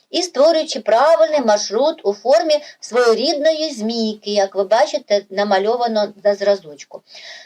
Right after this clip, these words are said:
Завдання вимагатимуть від дитини, м, обмірковувати можливі варіанти маршруту, аналізувати прилеглі числа. І для зручності також ми можемо дати,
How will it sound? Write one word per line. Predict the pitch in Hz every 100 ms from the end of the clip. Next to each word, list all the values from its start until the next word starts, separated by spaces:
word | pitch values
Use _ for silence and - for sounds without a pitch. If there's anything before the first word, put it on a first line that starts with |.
| _
Завдання | 175 220 226 349 427 339
вимагатимуть | 262 254 254 285 294 262 240 226
від | 214
дитини, | 220 - 269 262 240 202 _ _ 190
м, | 196 185 -
обмірковувати | 220 254 262 220 214 208 202 202
можливі | 196 196 202 208 196
варіанти | 190 196 190 190 185
маршруту, | 180 180 170 190 240 285 294 - - - -
аналізувати | 208 214 226 226 226 277 277 214 196 180 170 -
прилеглі | 220 190 185 226 233 247
числа. | - 233 233 233 220 214 _ - _ _ _
І | 220 233
для | 220 240
зручності | 254 330 330 247 240 - 202 - - _ _ _ _ _ _ _ - _
також | 233 240 233 226
ми | 202
можемо | 214 254 233 190 190
дати, | 180 220 240 220